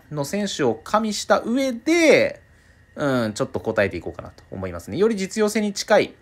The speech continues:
えー、今回のおすすめチームとなっております。はい。ということでね、ちょっと本題入っていくんですけど、まあ、まずお気に入り八十五件についてのお話をさせていただこうかなと思います。まあ、普通のグレード八十五以上件よりはグレード目当てで期待して引いても良いイメージはあります。はい。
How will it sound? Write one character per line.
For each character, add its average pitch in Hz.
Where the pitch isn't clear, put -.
え 95
ー、 -
今 104
回 107
の 175
お 117
す -
す 117
め 92
チ -
ー 90
ム 135
と 175
な 110
っ 95
て -
お 82
り 80
ま 135
す。 -
は 190
い。 185
と 175
い 185
う 190
こ 208
と 196
で 143
ね、 131
ち -
ょ 143
っ -
と 120
本 127
題 123
入 123
っ -
て 104
い 98
く 107
ん -
で 92
す -
け 95
ど、 127
ま 165
あ、 190
ま 254
ず 226
お 135
気 220
に 247
入 262
り 262
八 233
十 240
五 254
件 254
に 160
つ 165
い 156
て 117
の 92
お -
話 107
を 98
さ 101
せ 95
て 120
い -
た 110
だ 110
こ 113
う -
か 95
な 90
と 92
思 87
い 85
ま 113
す。 -
ま 196
あ、 -
普 -
通 311
の 285
グ 180
レ 226
ー -
ド 254
八 214
十 233
五 247
以 247
上 247
件 240
よ 233
り 220
は 160
グ 139
レ 165
ー -
ド 170
目 185
当 180
て 156
で 117
期 -
待 147
し -
て 151
引 151
い 147
て 160
も 123
良 139
い 139
イ 185
メ 208
ー 196
ジ 185
は 139
あ 101
り 95
ま 90
す。 -
は 104
い。 -